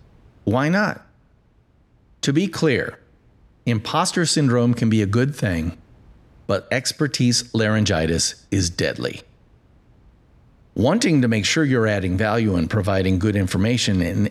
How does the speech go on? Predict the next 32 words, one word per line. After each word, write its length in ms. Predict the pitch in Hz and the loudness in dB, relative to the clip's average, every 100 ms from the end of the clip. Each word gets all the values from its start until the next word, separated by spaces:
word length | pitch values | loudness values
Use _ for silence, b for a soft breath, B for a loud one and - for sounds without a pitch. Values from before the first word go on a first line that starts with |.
| - | -2
everything 480 | 135 151 147 127 120 | -2 0 0 0 2
you 100 | 101 | 2
share 320 | - 165 160 | 2 0 0
proves 380 | - 143 127 113 | 0 0 2 2
you're 100 | 170 | 2
not 340 | 156 156 208 | 2 0 0
an 120 | 107 95 | 0 2
imposter. 720 | 90 85 123 160 - - - - _ _ _ _ _ _ _ - - | 2 0 0 -2 -2 -6 -16 -20 _ _ _ _ _ _ _ -10 -4
And 120 | 131 | -2
to 60 | |
selfishly, 1000 | 113 180 202 214 131 - - 71 - - - - | 0 2 0 0 0 -2 -4 -4 -4 -8 -16 -6
yes, 440 | - 131 - - - - | -2 -2 -2 -8 -8 -6
selfishly, 1400 | - - - 160 160 - 117 95 - - 95 87 - - - - | -2 -2 0 0 0 -2 -2 0 -2 -4 -2 -2 -4 -8 -12 -4
withhold 460 | 131 117 160 156 | -2 0 0 2
the 80 | 127 | 0
very 320 | 110 147 180 | 0 2 2
best 300 | 156 139 135 | 0 0 -2
of 140 | 110 98 | -2 -2
what 180 | 139 - | -2 0
you 160 | 180 | 2
have 240 | 147 156 147 | 2 2 0
to 80 | |
offer 320 | 107 135 135 110 | -2 -2 -2 -2
by 180 | 101 | 0
not 300 | 104 123 202 | 0 0 -2
sharing 340 | - 175 175 175 | -2 0 2 2
your 140 | 160 | 2
voice 400 | 135 156 113 95 | 2 2 2 0
is 220 | - 104 | -2 -2
a 40 | 101 | 0
self-deadening 1200 | - 151 156 127 104 107 127 131 120 110 101 101 - | 0 0 0 -2 -2 0 0 2 2 4 4 2 -2
disease. 720 | - 95 92 90 76 - - | -2 -2 0 0 -2 -4 -6